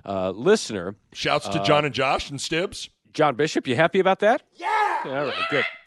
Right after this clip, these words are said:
Speaker 1: She says, "Now, now, now,
Speaker 2: Yeah.
Speaker 1: all of that was just the preamble to the funny story part of my email. Last week, my husband and I were talking about the fact that the kids were running really low on their nighttime underwear, you know, the absorbent kind that prevents bedwetting."
Speaker 2: Oh,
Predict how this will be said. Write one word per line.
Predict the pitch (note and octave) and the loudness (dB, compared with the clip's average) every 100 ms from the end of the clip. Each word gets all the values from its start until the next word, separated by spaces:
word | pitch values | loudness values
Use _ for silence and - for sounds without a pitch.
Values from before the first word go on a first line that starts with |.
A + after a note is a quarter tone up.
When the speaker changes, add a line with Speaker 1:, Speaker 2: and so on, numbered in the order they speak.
| - - - - - _ _ _ - | -16 -16 -14 -14 -16 _ _ _ -10
Speaker 1:
She | D3 | -4
says, | C#3+ D3 C3 D#3 | 0 0 0 2
"Now, | D#3 | 2
now, | C#3 D3 C#3+ - | 4 4 4 2
now, | C#3+ B2+ D#2+ - - | 2 0 0 -6 2
Speaker 2:
Yeah. | |
Speaker 1:
all | C#3+ G3 | 6 6
of | F3 | 6
that | E3+ | 6
was | C#3+ C3 | 4 0
just | C#3+ | -6
the | - | -8
preamble | - D#3 A#2+ A2 A2+ | -2 0 2 0 -4
to | A#2 | -8
the | G#2 | -6
funny | C3+ C#3 | -4 -4
story | D#3+ - F#3+ C#3+ | -4 0 4 2
part | - A#2 | 2 0
of | G#2+ | 0
my | A#2+ | -2
email. | D3+ B3 C3 D2+ | -2 -4 -4 -6
Last | G#2 D#3 D#3+ | 0 0 0
week, | B2 C#3 | -2 -2
my | A#2 G#2+ | -2 0
husband | C3 B2 A#2 | 0 -2 -2
and | |
I | A2+ | -2
were | C3 A2+ | -2 -2
talking | B2+ B2 B2 | -2 -2 -4
about | A2 A#2 | -2 -2
the | G#2+ | -2
fact | - B2 C3 | -4 -4 -6
that | A2+ | -10
the | - | -4
kids | D#3 B2+ | -4 -4
were | A2 | -4
running | A2 A#2+ G#2+ | -2 -2 -2
really | B2 B2+ | -4 -2
low | A#2 C3 | 0 0
on | A2 | 0
their | G2+ | -2
nighttime | G2+ B2+ B2+ G#2+ G#2 | -4 -4 -4 -4 -2
underwear, | D#3 G#2+ E2+ A#2 | -2 -4 -4 -6
you | A#2+ | -4
know, | A2 | -4
the | G#2 | -4
absorbent | G#2 F#2+ B2+ C3 G#2+ | -6 -2 -2 -2 -4
kind | - F#2+ G#2+ | -8 -8 -8
that | A2 | -8
prevents | G#2+ G2+ G2+ F2+ | -8 -6 -8 -6
bedwetting." | C#3+ C#3+ F#2 D#2+ F2+ | -4 -4 -8 -10 -4
Speaker 2:
Oh, | G2+ F#2 D2 C2 | -4 -4 -8 -12